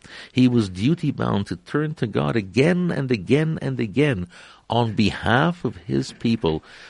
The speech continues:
to turn to God and ask Hashem to allow him to fulfill his duty as a leader into the next generation,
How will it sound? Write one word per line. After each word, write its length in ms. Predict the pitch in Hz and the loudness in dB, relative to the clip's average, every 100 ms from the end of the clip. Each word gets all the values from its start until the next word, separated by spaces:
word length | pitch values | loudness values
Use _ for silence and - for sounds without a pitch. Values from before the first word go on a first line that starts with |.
| - | -16
to 100 | - | -10
turn 440 | - - 139 147 160 | -8 2 2 4 0
to 160 | - | -4
God 440 | 110 104 127 135 104 | -4 0 2 4 2
and 140 | 98 - | 0 -2
ask 420 | 107 139 147 - | 2 2 0 -6
Hashem 600 | 139 123 - 92 78 78 - - - | -8 -6 -2 -2 -2 -10 -16 -20 -6
to 200 | - 110 | 2 4
allow 380 | 101 113 131 147 | 4 4 2 0
him 240 | 131 123 117 | -4 -4 -2
to 160 | 117 | -4
fulfill 720 | - 98 98 - - 147 147 | 0 -2 -4 -6 -2 0 0
his 240 | 120 107 87 | -4 -4 -6
duty 560 | 87 147 170 92 73 - - - - - | -6 -2 0 -2 -4 -12 -20 -20 -6 0
as 480 | 127 147 156 139 | 4 6 6 4
a 140 | 117 113 | 0 2
leader 580 | 110 131 151 98 73 - _ - - - | 4 4 4 2 0 -6 _ -20 -20 -4
into 280 | 110 131 113 | -2 0 0
the 120 | 98 | 2
next 320 | 101 107 - | 2 0 0
generation, 720 | - 98 90 92 95 - 87 | -2 0 0 0 0 -2 -6